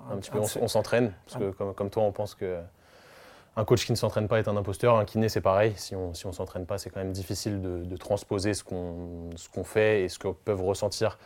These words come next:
Speaker 1: euh, les athlètes, les patients sur des exercices. Donc, il faut quand même savoir bien bouger avant de vouloir, euh, prendre en charge quelqu'un, euh, qui, qui, lui,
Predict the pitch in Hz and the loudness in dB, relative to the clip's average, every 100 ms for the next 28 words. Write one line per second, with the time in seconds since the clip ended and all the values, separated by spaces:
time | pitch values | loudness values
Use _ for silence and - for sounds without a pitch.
0 | - - 98 92 92 92 104 98 95 92 | -20 -10 -6 -2 0 0 0 -2 0 -2
1 | 90 107 117 - _ _ _ - - - | 0 -2 -4 -8 _ _ _ -10 -8 -4
2 | 101 95 92 87 - 113 98 - - 95 | -2 -2 -2 -4 -4 -6 -6 -8 -6 -6
3 | 95 98 95 95 113 107 101 107 - - | -4 -2 -2 0 -2 -2 -2 -4 -6 -20
4 | - - 104 98 90 90 95 90 85 - | -20 -6 -4 -4 -4 0 0 0 -4 -8
5 | 92 90 - 90 - 87 101 92 87 85 | -6 -6 -6 -8 -10 -10 -10 -10 -10 -14
6 | - - 80 - - 87 98 | -14 -16 -16 -18 -10 -6 -4